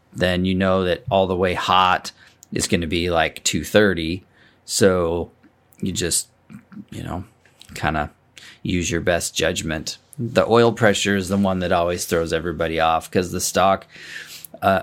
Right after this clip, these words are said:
a good s-, used stock engine makes almost no oil pressure <laughs> at idle.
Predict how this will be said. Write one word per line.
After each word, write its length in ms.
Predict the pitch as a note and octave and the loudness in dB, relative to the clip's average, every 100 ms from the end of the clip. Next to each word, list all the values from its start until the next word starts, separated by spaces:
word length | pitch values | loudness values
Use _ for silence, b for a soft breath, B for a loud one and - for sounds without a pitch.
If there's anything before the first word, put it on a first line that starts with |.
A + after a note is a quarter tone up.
| - | -2
a 60 | |
good 420 | G2+ A2+ A2+ G2 - | 2 4 2 0 -2
s-, 200 | - - | -4 -2
used 400 | G#2 G#2+ G#2+ - | 0 2 2 0
stock 380 | - F#2 F#2 G2+ | 2 2 2 0
engine 460 | G2+ G2 G2 F#2 - _ _ _ _ _ _ _ _ - | 0 2 0 -2 -8 _ _ _ _ _ _ _ _ -2
makes 500 | A2 F#2+ A2 A#2+ - A2+ | 0 2 0 -8 -2 0
almost 260 | A2 G2+ | 2 2
no 300 | G2+ G2+ F#2+ | 2 2 2
oil 240 | F#2+ F#2 F#2+ | 2 2 0
pressure 400 | - F2+ - - | 0 0 2 2
<laughs> 60 | A#2 | 2
at 120 | G2 | 2
idle. 420 | G2 F#2 G#2+ G#2+ | 2 4 4 2